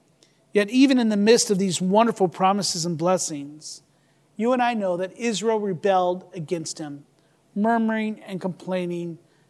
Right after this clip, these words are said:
time and time again. Just going back through Numbers last year, you can recall how many times they complained and rebelled, and God would answer and provide for their need, only to fall once again back into rebellion.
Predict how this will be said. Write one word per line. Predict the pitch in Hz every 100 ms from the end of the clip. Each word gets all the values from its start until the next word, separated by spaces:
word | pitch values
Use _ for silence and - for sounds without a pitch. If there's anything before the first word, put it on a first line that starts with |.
| _ -
time | - 208 196 196 196 180 170 _
and | 160 -
time | 170 170
again. | 156 151 147 143 - _ _ _ _ _ _ _
Just | 254 -
going | 254 233
back | 208 214
through | 214
Numbers | 196 214 208 196
last | 190 180 233
year, | 214
you | 196
can | 190 196
recall | 190 - 220 190 160 - -
how | - 226
many | 247 220
times | - 233 220 180
they | 196
complained | 190 185 - 285 247 196
and | 190
rebelled, | 185 262 226 - - -
and | 233
God | 240 269 254
would | 247 220
answer | 254 302 330 - 254
and | 226
provide | 226 208 247 269 311
for | - 233
their | 220
need, | 214 269 269 208 - - 262
only | 302 339
to | 277
fall | - 262 247 240
once | 262 -
again | 220 233 247 175
back | 220 220 214 -
into | 220 180 -
rebellion. | 196 175 185 180 208 180 151